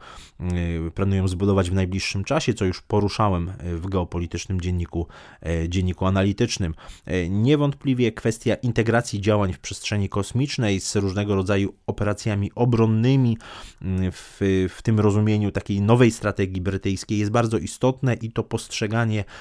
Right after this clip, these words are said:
wielodomenowego, mm, dzisiejszego, wielodomenowej przestrzeni,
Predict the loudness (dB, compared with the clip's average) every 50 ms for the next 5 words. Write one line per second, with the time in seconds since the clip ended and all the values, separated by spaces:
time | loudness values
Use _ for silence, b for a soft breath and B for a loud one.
0 | B B B B -4 -2 4 6 6 6 6 6 4 2 2 2 2 0 0 0
1 | 0 2 2 2 2 4 2 2 2 2 B B B B B B B -8 -4 -4
2 | -2 -2 -2 -2 -2 -4 -4 -4 -4 -4 -6 -6 -6 -6 -4 -2 -2 -2 -2 -2
3 | -4 -4 -4 -4 -4 2 4 6 6 6 6 6 4 4 4 2 2 2 0 0
4 | -2 -2 -2 -2 -2 -4 -6 -4 0 2 2 4 4 2 0 -2